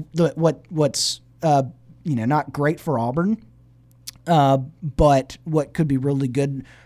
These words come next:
uh, for Vanderbilt is if they put together, you know, they beat Tennessee. Uh, what does their, the rest of their schedule look like? Um,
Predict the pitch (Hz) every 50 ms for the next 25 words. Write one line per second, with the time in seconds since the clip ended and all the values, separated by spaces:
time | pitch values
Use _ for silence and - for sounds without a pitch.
0 | _ _ - 139 139 135 131 123 - 156 147 123 - 123 127 143 147 170 170 143
1 | 127 - 123 - - 160 190 - - 233 233 - 196 165 - 123 127 147 160 185
2 | 170 143 131 120 123 117 151 185 180 - 175 156 147 - - 151 127 113 113 -
3 | - - - - - - - 139 143 139 135 135 131 139 156 175 156 - 160 135
4 | 117 110 - 131 135 120 120 120 110 - - 131 - 135 135 117 113 113 - -
5 | - - - 123 113 104 110 98 113 117 131 131 131 113 113 110 - - - -
6 | - - - - - - - 131 127 123 120 117 110 107 107 107 117 107 110 -